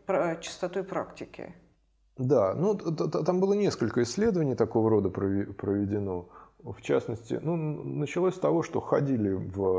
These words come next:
Speaker 2: м, Палестине, там, по домам, э,
Speaker 1: Мгм.
Speaker 2: и евреев, и палестинцев, и, м, спрашивали, во-первых, как часто вы ходите там в синагогу, там, или в
Speaker 1: Мгм.
Speaker 2: мечеть,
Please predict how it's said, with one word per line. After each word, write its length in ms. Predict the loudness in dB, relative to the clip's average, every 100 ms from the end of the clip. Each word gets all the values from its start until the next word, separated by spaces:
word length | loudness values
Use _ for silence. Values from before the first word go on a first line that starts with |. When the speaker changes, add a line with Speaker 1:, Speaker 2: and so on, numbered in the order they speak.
| 0
Speaker 2:
м, 360 | -4 -8 -12 -10
Палестине, 640 | -4 -2 -4 -8 -10 -10
там, 220 | -10 -14 -8
по 100 | -2
домам, 560 | 0 0 -2 -8 -12 -10
э, 60 |
Speaker 1:
Мгм. 460 | -6 -4 -4 -4 -6
Speaker 2:
и 240 | -6 -6
евреев, 520 | -4 0 0 0 -2 -4
и 180 | -2
палестинцев, 840 | -2 -2 -2 -4 -6 -6 -4 -4 -6 -12 -20 -20 -16
и, 260 | -4 0 2
м, 680 | 2 -2 -8 -8 -8 -10 -12 -14 -20 _ _
спрашивали, 500 | -6 4 4 4 2
во-первых, 340 | 0 2 0 0
как 180 | -2 -2
часто 340 | -2 -2 -2
вы 100 | -2
ходите 440 | -2 -2 -4 -6 -12
там 180 | -12
в 60 | -12
синагогу, 560 | -8 -4 -2 -2 -4 -8
там, 240 | -14 -14
или 100 | -12
в 60 | -8
Speaker 1:
Мгм. 80 | -6
Speaker 2:
мечеть, 380 | -4 -2 -2